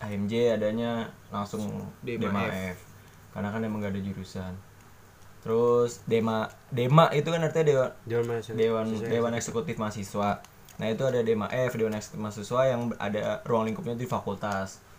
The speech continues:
Speaker 1: Di atasnya lagi ada dema U. Nah, bedanya apa, Bang, sama sema U gitu? Ataupun sama sema F? Ya kan ada sema, Senat Mahasiswa gitu, fakultas sama universitas. Bedanya sih gampangnya gini aja. sema, sema itu lebih ke mengawasi,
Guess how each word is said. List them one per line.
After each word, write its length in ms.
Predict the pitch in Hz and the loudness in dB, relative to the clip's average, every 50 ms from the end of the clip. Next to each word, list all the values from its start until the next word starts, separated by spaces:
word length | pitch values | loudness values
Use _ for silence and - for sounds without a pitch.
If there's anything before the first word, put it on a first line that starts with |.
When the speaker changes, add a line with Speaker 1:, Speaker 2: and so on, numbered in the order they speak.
| - - - - | -20 -20 -18 -8
Speaker 1:
Di 120 | - 107 | -6 -6
atasnya 320 | 104 - 107 107 113 107 101 104 | -4 -4 -4 -6 -4 -4 -4 -4
lagi 160 | 107 117 123 | -4 -4 -2
ada 160 | 113 117 107 | -2 -2 0
dema 400 | 104 104 104 98 98 98 101 101 - - - | -2 -2 -2 -2 -2 -2 -2 -6 -8 -14 -10
U. 320 | - 120 113 110 107 - - - - - - - - | -6 -4 -4 -2 -4 -6 -8 -14 -20 -20 -20 -14 -8
Nah, 240 | - 107 101 95 95 - - - - - - - - - - - - 127 | -6 -4 -4 -4 -6 -8 -14 -20 -20 -20 -20 -20 -20 -20 -20 -10 -4 -2
bedanya 400 | 131 135 143 147 160 190 196 196 | 2 2 4 4 6 6 4 4
apa, 100 | 196 190 | 2 4
Bang, 200 | 170 202 202 175 | 4 4 4 6
sama 160 | 160 151 135 | 4 4 4
sema 320 | 147 135 131 139 139 - - | 2 2 2 4 2 2 2
U 160 | 175 170 156 113 | 2 0 0 0
gitu? 240 | 110 - - - 101 - - - - - | -4 -10 -10 -16 -16 -16 -20 -20 -12 -10
Ataupun 320 | 101 95 110 - - 127 | -8 -8 -6 -6 -4 -4
sama 120 | 123 117 107 113 | -4 -4 -4 -4
sema 200 | 104 101 98 - 104 101 | -4 -4 -4 -4 -4 -4
F? 160 | 98 95 - - - - - - | -4 -6 -10 -18 -20 -20 -20 -14
Ya 80 | - 104 | -10 -6
kan 160 | 123 131 127 | -2 -2 0
ada 160 | 120 113 110 | 0 0 -2
sema, 480 | 120 107 101 104 107 107 107 - - - - - - - | -2 -2 -2 -2 -2 -2 -2 -4 -6 -12 -20 -20 -20 -20
Senat 320 | - - - 107 107 104 107 | -12 -8 -4 -4 -2 -2 -2
Mahasiswa 480 | 104 104 - 104 95 - 113 113 110 104 104 | -4 -4 -4 -6 -6 -2 0 0 0 0 -2
gitu, 320 | 110 - 110 107 104 - - - - - - - - | -2 -4 -4 -4 -4 -8 -10 -18 -20 -20 -20 -18 -10
fakultas 480 | - 98 90 98 95 98 113 120 120 | -8 -6 -4 -4 -4 -2 -4 -4 -4
sama 400 | 110 107 113 117 120 120 117 - | -4 -4 -2 -2 -2 -4 -4 -4
universitas. 720 | 113 110 98 104 - - 101 - - 98 95 92 - - - - - - - - - - - | -6 -6 -6 -6 -6 -6 -8 -6 -4 -4 -4 -4 -6 -10 -16 -20 -20 -20 -20 -20 -20 -16 -6
Bedanya 400 | - 127 127 143 156 185 214 214 | -4 0 2 4 4 4 4 2
sih 160 | 226 220 160 | 2 4 4
gampangnya 320 | 165 151 151 180 214 226 | 4 4 6 4 4 6
gini 200 | 185 151 139 135 139 | 6 4 4 4 2
aja. 400 | 160 170 143 147 139 147 143 - - - - - - - - - - - - | 2 4 4 4 4 4 0 -4 -10 -18 -20 -20 -20 -20 -20 -20 -20 -14 -2
sema, 480 | - 147 147 151 156 156 160 156 - - - | 4 6 6 8 10 8 8 8 6 2 2
sema 320 | 156 156 156 151 147 147 151 | 4 4 6 6 6 6 6
itu 320 | 147 - 208 233 233 - | 6 8 6 6 8 8
lebih 240 | 156 156 135 143 147 | 6 6 6 6 4
ke 100 | - 151 139 | 2 2 2
mengawasi, 680 | 135 135 127 120 110 101 95 - - 151 156 156 156 | 4 4 4 6 6 4 2 2 0 0 0 0 -2